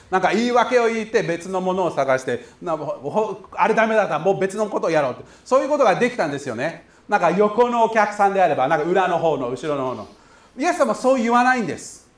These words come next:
一番目立つ人、その、え、宴会の世話役、マイク持ってる人です。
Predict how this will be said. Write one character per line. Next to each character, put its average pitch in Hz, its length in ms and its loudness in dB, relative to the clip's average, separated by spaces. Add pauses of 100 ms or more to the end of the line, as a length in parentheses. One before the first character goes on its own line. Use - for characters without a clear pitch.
(640)
一 311 500 -2
番 311 380 4
目 262 140 6
立 269 100 2 (160)
つ 220 140 -4
人、 - 360 -4 (540)
そ 277 240 -2
の、 277 300 4
え、 240 260 0
宴 294 360 0
会 262 420 2
の 254 240 6
世 - 300 -2
話 240 160 6
役、 240 420 4
マ 233 180 4
イ 320 100 0
ク 226 120 -2
持 214 100 6
っ 214 80 0
て 208 80 0
る 170 100 -4
人 160 160 -4
で 117 160 -8
す。 - 80 -20